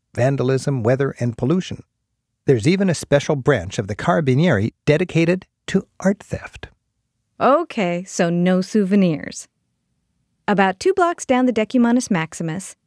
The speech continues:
Speaker 2: you reach the intersection with Via dei Molini.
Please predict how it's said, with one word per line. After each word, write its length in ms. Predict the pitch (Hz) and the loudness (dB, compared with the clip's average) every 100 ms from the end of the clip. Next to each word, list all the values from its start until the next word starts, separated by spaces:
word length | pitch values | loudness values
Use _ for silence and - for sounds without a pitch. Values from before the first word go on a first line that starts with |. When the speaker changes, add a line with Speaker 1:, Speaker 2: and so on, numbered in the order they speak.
| _ | _
Speaker 2:
you 180 | - 196 | 0 2
reach 360 | 180 247 277 - | 4 2 0 -4
the 120 | - | -2
intersection 720 | - 311 330 - 294 - 302 | 0 0 0 -2 -2 -2 0
with 160 | 240 185 | 0 -2
Via 380 | 175 233 277 277 | 0 2 2 2
dei 200 | 220 208 | 0 2
Molini. 540 | 208 190 170 151 - | 2 0 0 -4 -8